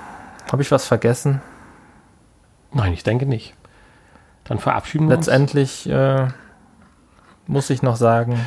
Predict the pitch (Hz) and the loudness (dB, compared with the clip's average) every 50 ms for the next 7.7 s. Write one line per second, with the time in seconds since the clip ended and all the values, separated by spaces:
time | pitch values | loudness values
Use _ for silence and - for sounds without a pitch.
0 | - - _ _ - - - - 135 135 - 135 113 - - 131 - 127 117 113 | -8 -12 _ _ -14 -6 -2 -2 -2 0 0 -2 -2 0 -2 0 0 2 4 4
1 | 110 107 110 127 131 120 110 104 107 107 - - - - - - - - - - | 4 4 2 2 0 0 0 0 0 -2 -4 -8 -20 -20 -20 -20 -20 -20 -14 -8
2 | - 110 110 107 110 107 117 123 131 _ - - - _ _ _ _ - - - | -6 -4 -4 -2 -4 -4 -6 -8 -12 _ -20 -20 -20 _ _ _ _ -10 -8 -6
3 | - - 127 - - - - - - - - - 131 - 185 - - - 165 160 | -4 -6 -6 -8 -10 -14 -14 -14 -16 -10 -4 -4 -2 -2 -2 -2 2 2 2 2
4 | 165 143 - 160 131 - 131 123 117 117 - - - 113 - - 110 98 - 113 | 2 0 0 0 0 2 4 4 4 4 2 0 -4 -4 -2 0 0 0 0 0
5 | 104 92 92 98 101 - - 143 143 151 131 123 127 - 165 - - 139 139 - | -2 -2 -2 -4 -4 0 2 2 2 4 2 0 0 -2 -2 0 0 0 2 2
6 | 170 190 - 196 170 - 139 147 147 160 151 135 127 120 120 123 123 120 110 110 | 0 0 2 0 -2 0 2 2 2 2 0 -2 -2 -2 -2 -2 -2 -2 -2 -4
7 | - - - - - 185 185 - 147 127 - - - - | -10 -16 -10 -4 -4 -2 -2 -2 -6 -8 -8 -12 -16 -18